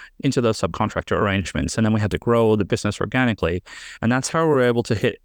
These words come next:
tier one contractors and companies straight away, uh, was through subcontracting.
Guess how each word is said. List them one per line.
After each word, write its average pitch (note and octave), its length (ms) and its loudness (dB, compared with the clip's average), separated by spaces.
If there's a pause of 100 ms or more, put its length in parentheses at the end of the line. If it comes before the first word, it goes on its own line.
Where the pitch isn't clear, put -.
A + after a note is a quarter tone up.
tier B2+ 240 0
one A2+ 240 2
contractors G2 880 -2 (280)
and G#2 120 0
companies F#2+ 400 0
straight G#2+ 260 0
away, F2+ 380 0 (420)
uh, G2 180 0
was F#2 160 0
through A#2 120 2
subcontracting. F#2+ 800 -2